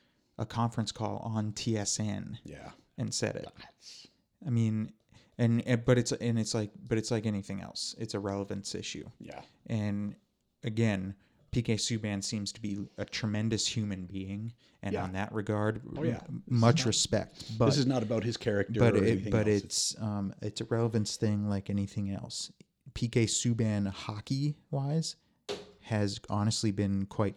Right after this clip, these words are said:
Speaker 1: irrelevant for a chunk of his career. And on top of that, the teams he plays for, let alone his current team, the New Jersey Devils, have failed to compete when, at, during any season that he's playing for him. So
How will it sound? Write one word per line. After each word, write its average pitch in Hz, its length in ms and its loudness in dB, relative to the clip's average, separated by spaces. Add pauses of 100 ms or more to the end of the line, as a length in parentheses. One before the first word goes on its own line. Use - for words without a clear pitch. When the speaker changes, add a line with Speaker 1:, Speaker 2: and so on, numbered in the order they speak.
Speaker 1:
irrelevant 92 800 -2 (360)
for 101 320 2
a 95 60 0
chunk 110 340 2
of 101 120 0
his 98 200 -4
career. 98 540 -2 (320)
And 95 500 2 (1160)
on 104 180 4
top 113 260 0
of 101 80 6
that, 117 320 2 (520)
the 107 100 0
teams 127 420 4
he 110 120 2
plays 117 360 0
for, 98 240 0
let 101 180 0
alone 104 320 4
his 98 140 0
current 107 360 0
team, 98 280 0
the 95 80 -2
New 101 140 0
Jersey 95 300 -2
Devils, 107 480 0 (260)
have 107 360 2 (200)
failed 117 480 2
to 110 80 0
compete - 720 -2
when, 101 420 2 (1000)
at, 113 160 0 (300)
during 101 340 4
any 104 200 4
season 98 380 0
that 95 140 -2
he's 101 140 -2
playing 160 320 2
for 95 180 -2
him. 92 100 -4
So 104 260 2